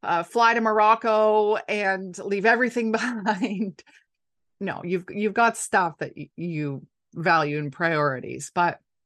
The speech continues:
over the next few weeks, really sit with that question. And every moment that you have an opportunity to share what you want, get a clear answer. Be decisive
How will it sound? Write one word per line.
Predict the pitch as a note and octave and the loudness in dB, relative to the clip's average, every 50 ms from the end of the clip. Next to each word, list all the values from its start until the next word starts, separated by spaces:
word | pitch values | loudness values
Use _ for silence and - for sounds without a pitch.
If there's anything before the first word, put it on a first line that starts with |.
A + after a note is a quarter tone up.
| _ _ _ _ _ _ _ _ _ _ _ - - _ _ _ _ _ _ _ | _ _ _ _ _ _ _ _ _ _ _ -20 -20 _ _ _ _ _ _ _
over | F3+ F3+ F3+ | -6 -4 -4
the | F3 F3+ | -2 0
next | E3+ G3+ A3+ - - | 0 -2 -2 -2 -4
few | B3 A#3+ A3 | -4 -2 -2
weeks, | F#3+ C#3+ - - - - - F#3 | -2 -4 -4 -6 -10 -12 -8 -4
really | F#3+ G3 G#3+ G#3+ A3 A3 G#3+ G#3 G#3 - _ _ | 0 0 0 0 0 -2 -6 -8 -10 -14 _ _
sit | - - - - - G#3 - | -10 -8 -4 -2 -2 -2 -2
with | G3 G3+ - | -4 -8 -6
that | G3+ G#3 G#3+ A3 | -6 -6 -6 -6
question. | - F3 D#3 D#3 - - - D3+ D3 C#3+ C#3+ C#3+ - _ _ _ _ _ - | -8 -8 -8 -8 -10 -12 -10 -10 -8 -8 -10 -10 -14 _ _ _ _ _ -16
And | - D3+ - | -16 -8 -4
every | - E3 F3+ F3+ E3+ F#3 G#3+ A#3 A#3 | 0 0 0 0 0 -2 -2 0 0
moment | A3 G#3+ G3 F#3+ F3 D3 C#3 C#3+ | -2 -2 -2 -4 -4 -6 -6 -8
that | C#3+ | -8
you | D3 D3 D3 D3+ | -6 -6 -4 -4
have | E3 D#3+ F3+ | -4 -4 -4
an | F3+ F3+ | -4 -4
opportunity | F3+ F3+ F#3+ F3+ - - A3+ A3 G3+ D#3 C#3+ D3 C#3 C3+ C#3+ C#3 _ _ _ _ _ _ _ _ _ | -4 -6 -6 -8 -8 -8 -8 -8 -6 -6 -8 -8 -10 -12 -12 -14 _ _ _ _ _ _ _ _ _
to | - F3+ | -6 -6
share | F3 - - - E3 D#3+ E3 | -6 -6 -6 -4 -4 -2 -2
what | E3+ E3 D#3+ - - F#3+ | -4 -6 -8 -10 -10 -8
you | G3 G3 | -8 -6
want, | F#3 G3+ A3 A#3 G#3+ D3+ C#3 - - - - - _ _ _ _ _ _ _ _ _ _ _ _ | -6 -6 -6 -6 -6 -8 -10 -12 -14 -18 -20 -20 _ _ _ _ _ _ _ _ _ _ _ _
get | F3+ F3 | -8 -8
a | - | -8
clear | C#3 - - - E3+ E3 D#3+ F#3 F#3 | -10 -12 -14 -12 -10 -8 -8 -8 -8
answer. | F#3+ F#3 E3+ F3 - - D#3+ C#3 C#3+ D3+ C#3+ _ _ _ _ _ _ _ _ _ _ _ _ _ _ _ _ _ _ _ _ - | -8 -8 -8 -10 -10 -10 -12 -12 -12 -12 -16 _ _ _ _ _ _ _ _ _ _ _ _ _ _ _ _ _ _ _ _ -4
Be | F#3 E3+ | -4 -2
decisive | F3 D#3+ - - - - F3 F3 F#3+ - - - F#3+ E3 D3 C3+ C3+ - - | -2 -4 -4 -6 -4 -2 -2 -2 -2 -4 -6 -6 -4 -4 -4 -6 -8 -12 -20